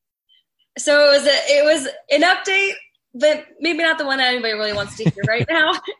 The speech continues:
Speaker 1: But it's not, it's not dire. Just, she said, uh, they're not, that, she said, "This is the plan." She's been able to progress a little bit more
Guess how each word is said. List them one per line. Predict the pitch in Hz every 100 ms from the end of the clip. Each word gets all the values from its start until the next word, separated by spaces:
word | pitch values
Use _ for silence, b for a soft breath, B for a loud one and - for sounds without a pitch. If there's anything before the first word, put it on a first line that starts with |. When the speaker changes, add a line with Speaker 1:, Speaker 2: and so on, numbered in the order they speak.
| -
Speaker 1:
But | 294
it's | 349
not, | 403 392 311
it's | 330 359
not | 381 - - _ 254
dire. | 247 202 208 240
Just, | 233 240 B B B B -
she | 294 294
said, | 294 269 240 -
uh, | 240 240
they're | 254 277
not, | 285 302 - - _ _ - - _ -
that, | 214 254 - -
she | 277
said, | 269 233
"This | 262 269
is | 240
the | 220
plan." | - 240 233 226 226 - _ _
She's | - 262 220
been | 220 226
able | 240 285
to | 285 -
progress | 226 190 202 233 -
a | 208
little | 202 208 208
bit | 208 -
more | 202 190 190 208 277